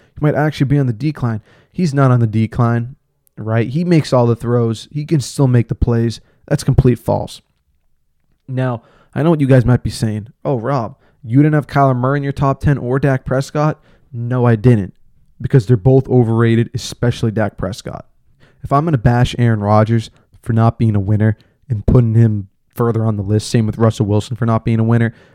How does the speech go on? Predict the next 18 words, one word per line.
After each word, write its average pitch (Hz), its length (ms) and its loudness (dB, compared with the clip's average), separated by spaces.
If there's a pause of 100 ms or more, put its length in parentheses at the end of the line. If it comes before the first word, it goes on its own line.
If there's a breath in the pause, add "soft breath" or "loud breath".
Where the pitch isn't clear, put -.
(140 loud breath)
then 110 120 0
Dak 131 260 6
Prescott 120 520 2
for 113 200 0
sure 107 320 -2
cannot 110 400 -2
be 120 80 -4
in 107 60 -2
the 104 80 -4
top - 320 -2
ten 101 160 -4
quarterbacks 101 560 -6
because - 240 -4 (260 soft breath)
he's 156 220 -2
also 147 300 4
not 107 180 2
a 101 40 -2
winner. 98 340 -6